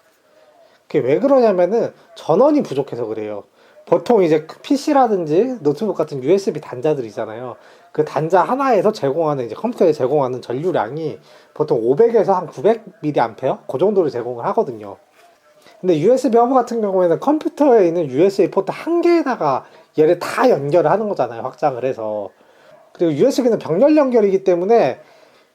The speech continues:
예를 들어 영점오 암페어가 유에스비 단자에 나온다고 치면은 그 영점오 암페어를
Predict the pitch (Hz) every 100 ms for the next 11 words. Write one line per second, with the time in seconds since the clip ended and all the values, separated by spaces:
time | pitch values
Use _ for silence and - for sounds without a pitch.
0 | _ _ 156 202 202 156 170 214 254 165
1 | 202 220 220 190 165 143 175 175 156 135
2 | 131 143 120 113 170 185 156 139 - 294
3 | 294 196 214 151 - - - - 247 190
4 | 170 208 247 165 220 254 247 226 214 311